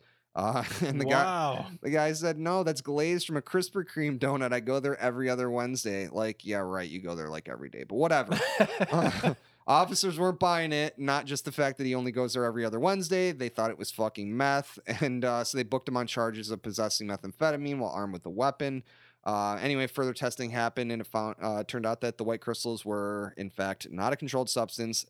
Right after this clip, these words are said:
Speaker 1: The results did not indicate whether the substance was sweet and delicious, though. Um, but,
Speaker 2: Mm.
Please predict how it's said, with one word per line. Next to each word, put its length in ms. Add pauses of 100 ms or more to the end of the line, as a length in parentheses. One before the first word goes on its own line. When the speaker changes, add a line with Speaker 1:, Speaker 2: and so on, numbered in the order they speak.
Speaker 1:
The 260
results 360
did 220
not 200
indicate 480
whether 280
the 140
substance 460
was 160
sweet 320
and 260 (100)
delicious, 600
though. 300 (480)
Um, 440
but, 180
Speaker 2:
Mm. 20